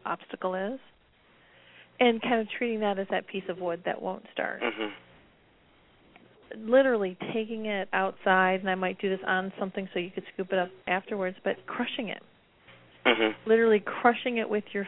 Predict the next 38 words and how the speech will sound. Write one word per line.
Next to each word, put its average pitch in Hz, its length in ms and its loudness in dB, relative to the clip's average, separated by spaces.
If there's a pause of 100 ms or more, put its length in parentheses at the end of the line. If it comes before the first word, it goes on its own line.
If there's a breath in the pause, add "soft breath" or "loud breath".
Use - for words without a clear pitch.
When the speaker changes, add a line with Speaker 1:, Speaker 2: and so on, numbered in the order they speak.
(120)
Speaker 1:
feet, 185 340 -2
crushing 208 460 0
that 180 280 0 (220)
obstacle, 185 760 -4 (500 soft breath)
um, 185 400 -2 (160)
and 208 160 2
then 190 180 -2 (140)
scoop 220 180 2
up 214 200 4
that 196 160 4 (140)
chalk, 190 340 2 (280)
uh, 196 200 0 (100)
put 214 120 2
it 208 120 0
in 202 100 2
a 196 60 0
bowl, 190 420 0
and, 185 240 -8
and 185 180 -4 (100)
stick 190 180 -4
an 190 100 -6
uncrossing 180 520 -6 (120)
candle 185 300 -6
in 185 120 -8
it, - 160 -12 (640 loud breath)
um, 175 440 -4
or 190 180 4
a 185 140 2
spiritual 196 320 -4
cleansing 185 420 -6 (100)
candle, 170 400 -10
or, 185 400 -4 (480 soft breath)
um, 185 480 -4 (400)
a 208 60 2
needed 190 280 -2 (160)
change 185 280 -8 (140)
candle 175 600 -8
or 208 140 -2